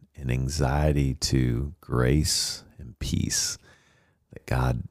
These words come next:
thank you for putting people in my life that don't expect perfection out of me. And, and, um, I can make mistakes, and I can invite you into this, Lord, and I can invite other people.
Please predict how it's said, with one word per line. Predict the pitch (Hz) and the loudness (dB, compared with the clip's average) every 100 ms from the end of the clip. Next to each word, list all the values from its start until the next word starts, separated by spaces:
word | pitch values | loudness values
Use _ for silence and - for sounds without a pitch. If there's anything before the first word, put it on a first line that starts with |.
| _ _ _ | _ _ _
thank | - 76 - | 0 2 4
you | 82 | 2
for | - 82 73 | 6 6 4
putting | 71 - 78 76 | 4 4 4 4
people | 73 71 67 | 2 4 4
in | 71 | 4
my | 69 | 4
life | 65 67 69 64 - | 4 2 2 0 2
that | 67 58 | 2 2
don't | 73 71 73 | 2 4 4
expect | 65 - - 69 64 - | 2 0 2 2 2 0
perfection | - - - - - - | 0 2 0 0 0 0
out | 58 60 | 2 0
of | 55 69 | 0 -2
me. | 64 64 60 | 0 0 2
And, | 58 57 - _ _ _ _ _ _ _ | 0 -2 -8 _ _ _ _ _ _ _
and, | - 57 58 57 | -4 -2 0 0
um, | 58 - - 71 - _ _ - | 0 2 -2 -4 -10 _ _ -2
I | 73 | 2
can | - 78 | 4 6
make | 73 - | 4 2
mistakes, | 69 - - 67 62 - - - - | 0 0 4 4 4 -2 -4 -6 -6
and | 73 | -2
I | 64 | 2
can | 67 | 2
invite | 67 71 71 52 | 2 4 2 2
you | 69 85 107 | 6 8 8
into | 120 113 | 6 4
this, | 113 - | 4 4
Lord, | 107 101 95 | 4 6 4
and | 82 | 2
I | |
can | - 78 | 0 0
invite | 71 65 | 2 2
other | - 69 | 2 2
people. | 67 76 78 - 80 71 | 2 2 2 2 2 2